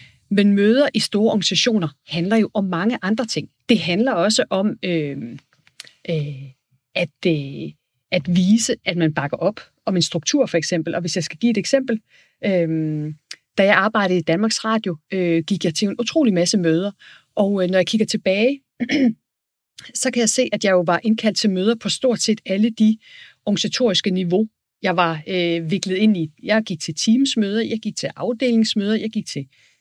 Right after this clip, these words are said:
direktørområdemøder, jeg gik til møder på, på hele organisationen, fordi hver eneste lille, øh, enhed eller leder havde brug for at samle,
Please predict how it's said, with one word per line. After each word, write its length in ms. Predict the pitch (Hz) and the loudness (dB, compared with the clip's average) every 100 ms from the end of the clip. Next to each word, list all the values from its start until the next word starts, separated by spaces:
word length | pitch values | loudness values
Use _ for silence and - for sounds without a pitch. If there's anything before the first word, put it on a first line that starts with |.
| _ _ | _ _
direktørområdemøder, 1120 | 170 151 - 269 233 226 214 220 220 202 220 | -2 0 2 2 4 2 2 4 4 2 -2
jeg 160 | 208 220 | -2 0
gik 160 | 226 | -2
til 120 | - 180 | -2 -2
møder 360 | 170 196 202 - | 0 0 -2 -6
på, 280 | 165 123 - _ | -10 -10 -12 _
på 100 | - _ _ _ | -20 _ _ _
hele 220 | 277 359 | -2 0
organisationen, 600 | 285 226 233 277 262 214 - - - - - _ _ | 0 0 -2 -2 -2 -4 -6 -20 -20 -20 -20 _ _
fordi 460 | 262 - 294 285 - | -4 0 2 0 -2
hver 160 | - 220 | -2 2
eneste 360 | 226 269 269 233 | 4 2 2 0
lille, 400 | 185 220 277 269 - | 4 4 2 -4 -8
øh, 360 | 190 170 160 151 - - | -2 -2 -2 -4 -10 0
enhed 500 | 220 277 254 220 185 | 2 2 2 0 0
eller 180 | 165 160 | -2 -2
leder 400 | 160 220 277 285 _ | 0 0 0 -4 _
havde 160 | 226 | -2
brug 240 | 220 240 226 | 0 -2 -2
for 100 | - | -2
at 160 | 220 | -2
samle, 480 | - 170 180 233 233 | -4 -2 2 2 0